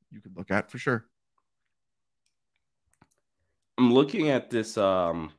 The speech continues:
Speaker 2: schedule for the second round that's
Speaker 1: Mm-hmm.
Speaker 2: been released. This doesn't favor the, I'm surprised the Lakers didn't get a, a game where you have two days of rest.
Speaker 1: What's the, what's the schedule? It's Tuesday. Is it Tuesday, Thursday?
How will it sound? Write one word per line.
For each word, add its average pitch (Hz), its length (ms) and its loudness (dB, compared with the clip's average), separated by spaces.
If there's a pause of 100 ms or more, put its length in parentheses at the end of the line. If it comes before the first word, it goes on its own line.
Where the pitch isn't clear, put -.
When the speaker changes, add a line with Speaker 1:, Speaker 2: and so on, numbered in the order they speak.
(600)
Speaker 2:
schedule 117 720 -2 (220)
for 98 240 -2
the 92 80 -4
second 95 360 -2
round 87 400 -2 (440)
that's 98 220 -4
Speaker 1:
Mm-hmm. 101 60 -14
Speaker 2:
been 98 140 0
released. 87 680 -4 (1400)
This 160 280 -2
doesn't 403 360 2
favor 185 280 6
the, 196 140 2
I'm 190 120 0
surprised 190 460 6
the 185 60 0
Lakers 127 400 6
didn't 110 300 2
get 101 340 2 (540)
a, 104 320 4 (100)
a 104 120 -4 (300)
game 110 260 0
where 107 100 2
you 101 40 2
have 101 120 -2
two - 200 -4
days 95 360 0
of 80 80 -10
rest. 80 580 -6 (380)
Speaker 1:
What's 131 220 4
the, 120 280 4
what's 135 220 2
the 123 80 2
schedule? 95 320 2
It's 101 120 -6
Tuesday. 160 640 8
Is 117 140 2
it 104 80 -4
Tuesday, 151 320 6
Thursday? 160 420 2